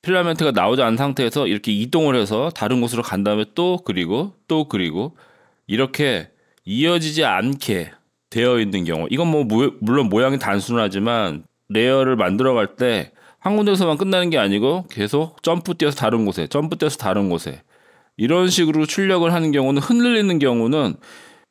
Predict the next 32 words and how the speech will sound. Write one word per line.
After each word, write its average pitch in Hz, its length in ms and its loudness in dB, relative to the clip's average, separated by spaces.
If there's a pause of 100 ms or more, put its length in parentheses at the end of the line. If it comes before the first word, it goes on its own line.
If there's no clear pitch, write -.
(120)
이게 98 280 -2
이제 98 160 -4
앞뒤로 139 380 0
움직이는 110 320 2
게 107 60 2
Y축이죠. 92 640 0
Y축으로 156 640 0
막 131 480 -2
움직이면서 147 800 0
진동이 151 460 2
막 139 140 4
일어나기 110 440 2
때문에 95 600 -2 (720)
책상이 165 480 0
막 123 160 0
진동하면 127 580 2
불규칙한 135 540 -2
바운딩이 101 480 2
생기죠. 127 520 -2
그러니까, 113 460 0 (500)
어, 87 200 -2
익스트루더가 151 520 0
이쪽으로 131 300 2
올라갈 139 460 2
때 147 100 2
뭔가 120 240 0
덜그럭거리면서 135 880 2
여길 101 280 2
때릴 226 260 0
수도 190 220 -4
있습니다. 73 340 -6
이렇게. - 420 -10